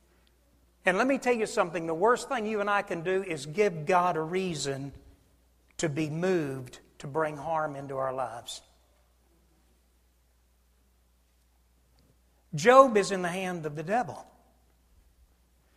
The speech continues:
And you say, "Well, I don't believe that." Listen, I don't want to take a lot of time here, but I want you to, I want you to take your Bible and take a right and go to First Corinthians five five.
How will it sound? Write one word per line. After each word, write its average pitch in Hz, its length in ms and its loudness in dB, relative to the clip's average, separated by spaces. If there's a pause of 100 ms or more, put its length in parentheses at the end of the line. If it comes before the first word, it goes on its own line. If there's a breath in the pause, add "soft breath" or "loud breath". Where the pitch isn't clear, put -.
(120)
And 190 100 0
you 226 100 2
say, 233 140 4
"Well, 208 160 8
I 220 80 12
don't 226 160 10
believe 214 320 4
that." 147 340 -6 (600 soft breath)
Listen, 202 380 0 (960)
I 226 140 12
don't 262 180 8
want 226 140 4
to - 40 -6
take 226 220 2
a 180 60 2
lot 180 200 6
of 151 120 0
time 190 360 4
here, 202 360 0 (1500)
but 196 100 10
I 233 120 12
want 294 260 6
you 233 80 0
to, 190 100 2 (220)
I 240 120 8
want 294 260 0
you 214 60 2
to 175 60 0
take 208 300 4
your 190 80 4
Bible 170 460 6
and 156 120 -6
take 151 180 2
a 160 60 2
right 170 240 6
and 160 100 -6
go 165 100 4
to 147 60 2
First 170 320 2
Corinthians 156 460 -2
five 143 380 2
five. 127 500 -2